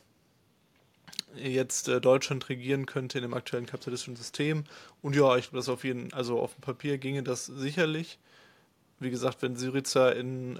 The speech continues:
ähm, Griechenland regieren kann, dann kann auch in Deutschland eine, eine linke oder linksradikale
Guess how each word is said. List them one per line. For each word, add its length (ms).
ähm, 320
Griechenland 540
regieren 360
kann, 400
dann 300
kann 240
auch 400
in 160
Deutschland 600
eine, 440
eine 480
linke 400
oder 200
linksradikale 680